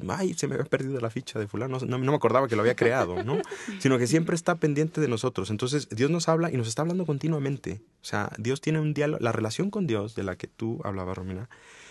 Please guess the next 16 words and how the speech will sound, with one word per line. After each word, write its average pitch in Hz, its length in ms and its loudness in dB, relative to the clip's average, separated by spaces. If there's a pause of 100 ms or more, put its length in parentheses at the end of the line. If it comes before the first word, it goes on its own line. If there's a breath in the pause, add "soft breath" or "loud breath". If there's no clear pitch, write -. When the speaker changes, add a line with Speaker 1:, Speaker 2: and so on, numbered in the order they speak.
(200 loud breath)
Speaker 1:
es 113 100 2
una 156 160 4
relación 131 280 2
de 156 80 2
diálogo. 82 460 -2
Por 185 180 -8
eso 110 80 -2
Speaker 2:
Ujú. 120 40 2
Speaker 1:
decía 117 200 0
que 120 80 -6
es 120 80 -2
muy 131 120 2
importante 113 640 -2
esa 110 160 -6
palabra, 85 340 -2
diálogo. 87 440 -4